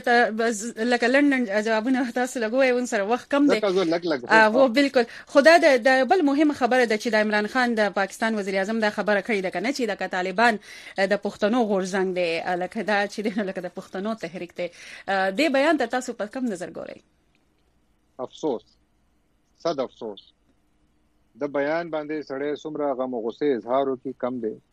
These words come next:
Speaker 2: څومره افسوس وکړي، کم دی. د هغوی په کم علمۍ باندې، هغوی باندې رحم راځي چې یو انسان ځان ته یو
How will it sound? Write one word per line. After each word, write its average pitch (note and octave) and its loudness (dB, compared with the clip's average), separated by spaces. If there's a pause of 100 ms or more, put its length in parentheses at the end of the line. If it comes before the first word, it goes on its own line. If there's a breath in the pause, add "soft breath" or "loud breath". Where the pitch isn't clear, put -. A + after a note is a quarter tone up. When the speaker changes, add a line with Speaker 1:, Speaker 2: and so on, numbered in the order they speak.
(460)
Speaker 2:
څومره E3+ 2 (120)
افسوس D3 -2
وکړي، A#2 -8
کم A2+ -4
دی. A2 -4 (160)
د C3+ 0 (100)
هغوی C#3+ 2
په E3 -2
کم C3+ -2
علمۍ C3 -2
باندې، A2+ -10 (600)
هغوی C3+ -2
باندې D3+ -2 (120)
رحم E3 -4
راځي A2 -6 (100)
چې - -12 (160)
یو C#3+ 2 (100)
انسان C#3+ -4
ځان C3 -4
ته A#2+ -4
یو A#2 -2